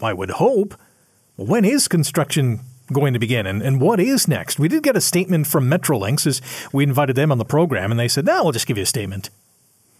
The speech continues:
Metrolinx saying, quote, "Metrolinx recently presented to the City of Hamilton's L R T subcommittee with substantial updates related to our recommended packaging approach, procurement model, and community benefits framework. Metrolinx is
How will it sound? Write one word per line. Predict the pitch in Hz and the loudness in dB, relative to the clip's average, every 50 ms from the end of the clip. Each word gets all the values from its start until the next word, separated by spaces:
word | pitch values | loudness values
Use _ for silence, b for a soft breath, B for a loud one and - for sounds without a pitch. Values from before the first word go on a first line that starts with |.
| B B B B B B B B B | B B B B B B B B B
Metrolinx | 202 214 170 220 214 190 160 | 0 2 4 4 4 4 4
saying, | - 208 180 170 | 2 2 2 2
quote, | - 214 240 - | 2 2 2 2
"Metrolinx | 170 233 233 - 220 214 202 180 - | 0 0 0 2 2 2 2 2 2
recently | 190 226 269 - 302 277 208 185 | 0 -2 0 0 0 0 0 0
presented | 175 - 156 127 180 214 226 - 185 160 - | 0 0 0 2 2 0 0 0 0 0 0
to | - 196 180 | 0 0 2
the | 147 143 | 2 0
City | - - 185 160 143 139 | 0 0 0 2 2 0
of | 127 - | 0 0
Hamilton's | 165 165 160 156 165 165 143 120 | 0 0 2 2 2 2 2 2
L | 147 156 160 | 2 2 2
R | 151 143 | 2 0
T | - 165 160 135 | 2 0 0 0
subcommittee | - - - 233 247 277 269 214 - - 202 170 110 95 92 101 113 165 | 0 0 0 0 0 0 0 -2 -2 0 0 -2 -2 -2 -2 -2 0 0
with | 196 175 143 - | 2 2 0 0
substantial | - - 165 147 127 - - - 165 190 240 285 320 285 - 285 277 233 | 0 0 0 0 0 -2 -2 0 0 2 2 0 0 0 0 2 2 2
updates | 151 165 185 180 - 135 104 101 110 127 - - - B B B B B B | 2 0 0 0 0 -2 -2 -2 -2 -2 -4 -6 -8 B B B B B B
related | 113 123 123 143 147 160 147 | -2 0 2 2 2 0 0
to | - 147 135 | 0 2 2
our | 135 139 | 2 2
recommended | 127 117 139 143 180 151 127 123 123 131 131 123 | 2 0 0 0 0 0 0 0 0 -2 -2 -2
packaging | 127 135 139 143 - 165 139 123 127 110 | -2 -2 -2 -2 -2 -2 0 0 -2 -2
approach, | 107 - - 240 277 302 - - - B B B B B B | -2 0 0 2 2 2 0 -4 -6 B B B B B B
procurement | - 220 - - 226 285 285 269 247 190 | -10 -10 -4 -2 0 0 2 0 0 2
model, | 208 214 214 214 214 226 220 - - | 2 2 2 2 2 2 2 2 0
and | 160 170 180 185 185 | 0 2 2 2 2
community | - - 156 147 165 180 170 147 160 165 151 | 2 2 2 2 2 2 2 2 0 0 0
benefits | 120 151 143 147 147 - 156 143 - - | 0 0 0 0 0 0 0 -2 -2 -4
framework. | - - 139 156 202 233 185 107 87 101 117 - | -4 -2 -2 0 2 2 2 0 0 -4 -4 -2
Metrolinx | 123 151 180 - - 151 143 156 185 180 - 160 | -2 -2 0 0 0 2 2 2 2 2 2 0
is | 147 - | 0 -2